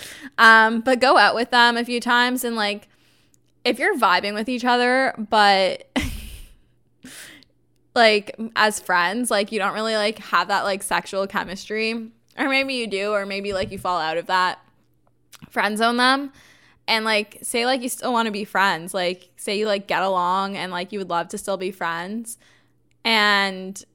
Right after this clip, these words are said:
obviously, like, if those vibes are preferred, if you wanna keep going out with them, keep going out with them. But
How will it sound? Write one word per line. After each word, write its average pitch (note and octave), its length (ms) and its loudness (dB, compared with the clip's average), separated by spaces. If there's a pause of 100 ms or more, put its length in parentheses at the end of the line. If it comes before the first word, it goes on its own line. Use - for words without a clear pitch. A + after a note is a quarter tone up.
(680)
obviously, G#3+ 340 2
like, G3+ 160 -2
if G#3+ 80 -14
those F#3+ 200 -2
vibes F3 280 0
are E3+ 80 -6
preferred, F#3+ 380 -8
if G#3 100 -8
you A3 60 -4
wanna A#3+ 180 2
keep A3 140 -8
going F3+ 240 -4
out F#3+ 140 0
with - 120 -6
them, B2+ 180 -10
keep G#3+ 220 -8
going F#3+ 280 -2
out F3+ 140 0
with - 120 -12
them. G3+ 400 -8
But G#3 360 4